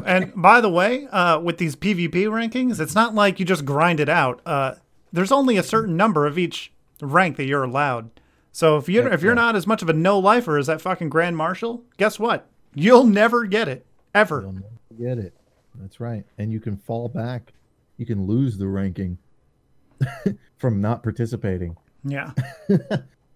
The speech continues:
Speaker 2: Uh, and it's it's not something where, like, you go up constantly and get honor gear, honor points. It's every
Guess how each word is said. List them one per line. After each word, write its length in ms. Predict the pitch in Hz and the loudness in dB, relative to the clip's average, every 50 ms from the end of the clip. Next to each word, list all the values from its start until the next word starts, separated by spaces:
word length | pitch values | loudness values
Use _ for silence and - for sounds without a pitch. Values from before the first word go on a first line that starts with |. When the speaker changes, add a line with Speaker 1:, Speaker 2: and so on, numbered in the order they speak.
| _ _ _ - | _ _ _ -4
Speaker 2:
Uh, 300 | 131 127 123 120 117 113 - _ _ _ _ _ _ _ _ _ _ _ _ - | -2 -2 0 0 -2 -4 -6 _ _ _ _ _ _ _ _ _ _ _ _ -4
and 100 | 123 120 | -2 -2
it's 220 | 117 110 - - _ _ _ - | -2 -4 -6 -14 _ _ _ -4
it's 220 | 123 120 - - | -4 -4 -2 -2
not 340 | 123 123 127 131 135 131 - | -2 0 0 0 -2 -4 -6
something 360 | - 135 123 - 135 127 113 | -6 -6 -4 -4 -4 -4 -2
where, 120 | 113 117 | -2 -2
like, 260 | 113 117 117 113 - - | 0 0 -2 -2 -4 -6
you 80 | 120 101 | -8 -6
go 300 | 87 - 117 110 113 117 | -2 -2 0 2 2 0
up 200 | 117 113 - - | 0 -2 -6 -8
constantly 680 | - 113 110 117 120 123 - - - - 107 104 104 | -6 -4 -2 -2 -4 -6 -8 -14 -10 -8 -6 -4 -2
and 80 | 101 95 | -2 -2
get 160 | 104 101 98 - | -2 -4 -4 -4
honor 340 | 98 104 117 120 113 101 95 | -4 -2 -2 -2 -2 -2 -4
gear, 360 | 90 92 92 92 90 - _ - | -4 -4 -4 -4 -4 -6 _ -8
honor 320 | 107 110 120 127 117 104 98 | -6 -4 -2 -2 -4 -4 -6
points. 440 | - - - 101 92 90 85 - - | -10 -8 -8 -6 -6 -6 -8 -10 -8
It's 260 | 110 107 - - - - - - - - | -8 -8 -8 -8 -16 -18 -18 -14 -6 -2
every 580 | 120 127 120 127 127 135 131 127 117 101 - | 0 0 0 0 -2 -2 0 0 0 -2 -4